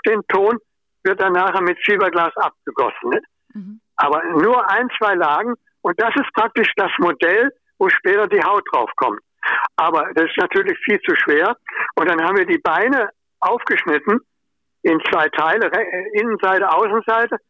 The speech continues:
Speaker 1: haben die Innenteile weggenommen und auch den Bauch weggenommen und haben alles durch dieses Loch rausgenommen. Den ganzen Maschendraht, die Profilbretter,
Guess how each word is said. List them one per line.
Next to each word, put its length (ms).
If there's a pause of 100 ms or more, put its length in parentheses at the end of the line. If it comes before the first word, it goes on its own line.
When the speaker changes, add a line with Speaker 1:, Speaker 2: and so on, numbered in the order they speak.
(220)
Speaker 1:
haben 140
die 140
Innenteile 600
weggenommen 540
und 160
auch 220
den 220
Bauch 300
weggenommen 460 (360)
und 140
haben 220
alles 240 (220)
durch 260
dieses 300
Loch 240 (840)
rausgenommen. 800
Den 140
ganzen 320
Maschendraht, 640
die 60
Profilbretter, 880